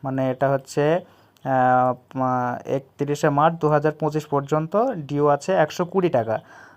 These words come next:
তারপরের, আহ, মার্চ মাস থেকে দু হাজার, মানে এক-, একই মা-, মার্চ, এপ্রিল, পয়লা এপ্রিল থেকে দু হাজার ছাব্বিশে মার্চ পর্যন্ত ফের একশো টাকা দিতে হবে,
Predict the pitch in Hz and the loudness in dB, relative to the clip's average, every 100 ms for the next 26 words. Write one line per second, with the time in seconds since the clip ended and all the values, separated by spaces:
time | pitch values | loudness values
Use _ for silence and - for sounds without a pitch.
0 | _ - 139 147 143 143 160 190 214 - | _ 4 4 4 2 4 6 4 2 -6
1 | 87 - - 131 131 131 131 131 131 - | -8 -6 -2 2 4 4 4 0 -8 -14
2 | - 143 143 143 143 143 - 143 156 143 | -2 2 2 2 0 0 0 -2 0 0
3 | 139 135 139 131 127 127 127 - 135 139 | 0 0 2 2 2 -2 -6 -6 -8 -8
4 | - - 135 139 - 165 175 151 139 131 | -10 -2 0 2 0 0 0 -4 -4 -4
5 | 131 - - 135 143 - 147 151 135 117 | -6 -12 -6 -4 -4 -2 -4 -2 -6 -8
6 | - - - _ - 135 147 143 139 151 | -12 -20 -20 _ 4 6 6 4 2 0
7 | 151 156 160 156 196 302 - _ _ 143 | 0 2 0 2 0 0 -4 _ _ -2
8 | 139 143 151 - 139 135 139 160 143 139 | 4 4 4 4 2 2 -2 0 4 2
9 | 143 - 147 139 156 160 226 302 - 156 | 2 0 0 0 -2 0 0 2 4 4
10 | 143 151 151 151 143 139 151 170 208 | 4 0 2 2 0 -2 0 0 0